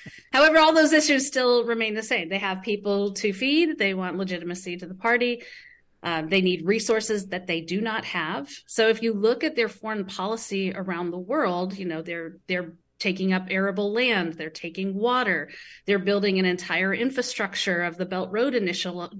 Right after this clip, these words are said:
initiative of how to get all of those resources into the country. They've built a fishing fleet so they can fish ar-, almost around the world now.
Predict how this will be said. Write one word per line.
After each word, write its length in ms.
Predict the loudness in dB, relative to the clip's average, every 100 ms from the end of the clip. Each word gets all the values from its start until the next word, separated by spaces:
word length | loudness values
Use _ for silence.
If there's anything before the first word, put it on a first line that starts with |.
| -10
initiative 540 | -4 -2 -2 -6 -8
of 100 | -8
how 220 | -6 -4 -2
to 80 |
get 220 | 0 -2 -4
all 220 | -2 -2
of 100 | 0
those 280 | 0 -2 -2
resources 520 | -4 -4 -6 -6 -6
into 200 | -6 -8
the 80 | -8
country. 480 | -2 -2 -2 -8 -10 -16 -20 _
They've 260 | 0 0 0
built 240 | -2 0
a 60 | -2
fishing 440 | 0 0 2 0
fleet 360 | -2 -4 -6 -6
so 140 | -8
they 180 | -4 -4
can 160 | -6 -6
fish 320 | -2 -2 -4
ar-, 160 | -4
almost 380 | -2 -2 -2 -4
around 240 | -4 -2 0
the 80 |
world 340 | 0 -2 -2 -6
now. 240 | -8 -10